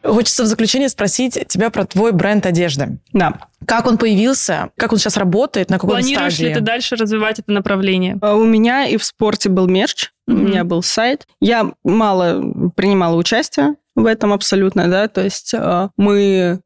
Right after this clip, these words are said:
Speaker 2: оптом закупали футболки, принтовали на них то, что может заинтересовать моего болельщика, да, например, и продавали. Довольно-таки успешно, да, ну, то есть прибыли там было не так много, но просто сам факт, что,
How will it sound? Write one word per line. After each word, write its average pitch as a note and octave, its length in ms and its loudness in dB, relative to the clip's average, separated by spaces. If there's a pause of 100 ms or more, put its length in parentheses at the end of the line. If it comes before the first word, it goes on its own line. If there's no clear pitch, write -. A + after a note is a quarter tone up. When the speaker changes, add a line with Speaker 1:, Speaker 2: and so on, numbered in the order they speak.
Speaker 2:
оптом F3+ 380 0
закупали E3+ 960 0
футболки, D4 680 2 (200)
принтовали C4 600 2
на F4 120 4
них D#4+ 440 4
то, C4+ 180 2
что - 180 -2
может A#3+ 280 2 (240)
заинтересовать A3 920 0
моего G3 320 2
болельщика, F#3 580 -2
да, A3+ 120 4
например, G#3 520 2
и D4 140 2
продавали. F#3 580 0 (140)
Довольно-таки C#4 520 2
успешно, G3+ 540 0
да, C4+ 160 2
ну, E4 140 4
то C4+ 100 0
есть - 240 -2 (100)
прибыли A3+ 800 2
там G#3 280 2
было A3 180 2
не A#3 140 2
так A#3 260 -4
много, E4+ 320 4
но B3+ 100 2
просто B3 240 -2
сам G#3+ 200 0
факт, - 280 -2
что, F#3 440 0